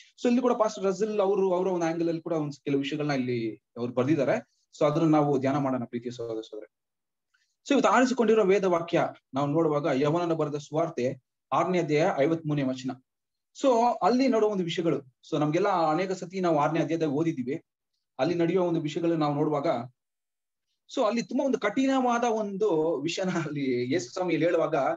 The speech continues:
"ನೀವು ನನ್ನ ಒಂದು ಮಾಂಸವನ್ನು ನೀವು ತಿನ್ಬೇಕು, ನನ್ನ ಒಂದು ರಕ್ತವನ್ನು ಏನ್ ಮಾಡಿ ನೀವು ಕುಡಿದ್ರೆ ಮಾತ್ರ ನಿಮ್ಗೆ ನಿತ್ಯ ಜೀವ, ನಿಮ್ಗೆ ಜೀವ ಸಿಗುತ್ತೆ" ಅಂತ ಹೇಳುವಾಗ, ಇದು ಬಂದು ಈ ಒಂದು chapter ನೋಡುವಾಗ ನಮ್ಮ ಕರ್ತನು ಯಾರು ಮುಖ್ಯವಾಗಿ address ಮಾಡ್ತಾರೆ ನೋಡುವಾಗ ಆ ಯಹೂದ್ಯ ಮಕ್ಕಳ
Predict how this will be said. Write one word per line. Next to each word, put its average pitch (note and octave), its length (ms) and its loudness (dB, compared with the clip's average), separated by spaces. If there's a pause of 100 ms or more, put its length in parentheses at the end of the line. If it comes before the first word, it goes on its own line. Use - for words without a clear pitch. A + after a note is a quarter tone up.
(320)
"ನೀವು E3+ 180 0
ನನ್ನ F#3 320 0
ಒಂದು A3 260 -2
ಮಾಂಸವನ್ನು F#3 720 -2
ನೀವು E3 140 -2
ತಿನ್ಬೇಕು, F3+ 760 -4
ನನ್ನ E3+ 200 -2
ಒಂದು E3+ 200 -2
ರಕ್ತವನ್ನು G3 460 -4
ಏನ್ F#3 100 -2
ಮಾಡಿ E3 120 -2
ನೀವು C3+ 220 -4
ಕುಡಿದ್ರೆ F3+ 300 0
ಮಾತ್ರ E3+ 300 -2
ನಿಮ್ಗೆ E3 260 -2 (480)
ನಿತ್ಯ D3 220 -4
ಜೀವ, C#3+ 220 -4
ನಿಮ್ಗೆ C3+ 240 -2
ಜೀವ E3 240 0
ಸಿಗುತ್ತೆ" D3 440 -2
ಅಂತ D3 240 -2
ಹೇಳುವಾಗ, C#3+ 460 0 (640)
ಇದು A#3 180 -4
ಬಂದು G#3+ 580 0 (100)
ಈ F#3+ 80 -4
ಒಂದು G3 160 0
chapter G3+ 360 -2
ನೋಡುವಾಗ F3+ 340 0
ನಮ್ಮ D3 320 -2
ಕರ್ತನು F3 360 -4
ಯಾರು E3 300 0
ಮುಖ್ಯವಾಗಿ E3 320 0
address C#3+ 320 -4
ಮಾಡ್ತಾರೆ C#3 240 -4
ನೋಡುವಾಗ C3 220 -2
ಆ C3 320 0
ಯಹೂದ್ಯ E3+ 480 2
ಮಕ್ಕಳ E3 380 -4